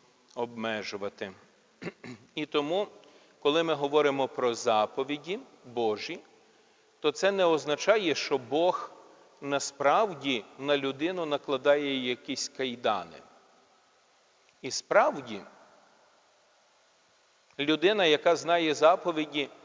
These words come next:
не при-, не зменшує своєї свободи. От, наприклад, заповіді не знали, були свобідні, навчилися,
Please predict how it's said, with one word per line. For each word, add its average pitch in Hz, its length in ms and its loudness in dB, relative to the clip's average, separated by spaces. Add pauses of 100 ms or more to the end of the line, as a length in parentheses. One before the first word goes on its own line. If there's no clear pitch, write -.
(400)
не 185 300 2
при-, 185 460 0
не 180 200 0
зменшує 208 960 -4
своєї 180 580 -6
свободи. 110 680 -10 (1900)
От, 165 180 0
наприклад, 156 460 0
заповіді 139 640 4
не 131 140 -4
знали, 185 400 -2
були 175 260 -2
свобідні, 160 540 -6
навчилися, 180 720 -4